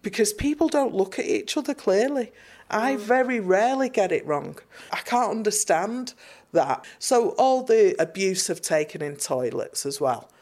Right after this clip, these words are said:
Speaker 1: I mean, thank God for the Gender Equality Act, you know, uh, with mixed toilets, like, you know, gender neutral, 'cause that will save me about fifty percent of the attacks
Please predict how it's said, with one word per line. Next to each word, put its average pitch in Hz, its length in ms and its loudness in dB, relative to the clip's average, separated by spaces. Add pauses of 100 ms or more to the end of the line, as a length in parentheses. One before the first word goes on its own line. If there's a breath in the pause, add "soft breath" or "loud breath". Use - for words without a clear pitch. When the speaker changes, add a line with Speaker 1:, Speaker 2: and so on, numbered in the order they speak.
(160 soft breath)
Speaker 1:
I 143 60 -4
mean, 165 260 -6
thank 170 360 -8 (160)
God 151 360 0 (360 soft breath)
for - 160 -12
the 147 160 0
Gender 139 400 -2
Equality 131 600 -4
Act, 135 220 -4
you 147 100 -8
know, 131 300 -6 (140)
uh, 127 300 0 (100)
with 135 360 -10
mixed 147 360 -10
toilets, 135 600 -2
like, 123 300 -4
you 139 80 -10
know, 139 160 -8
gender 139 440 -4
neutral, 143 500 -8 (680 loud breath)
'cause 143 320 2 (340)
that 185 380 0
will 165 200 4
save 156 460 0
me 135 560 -4 (320)
about 139 360 -2
fifty - 400 -8
percent 139 520 -8
of - 120 -16
the 135 120 -2
attacks 131 540 -6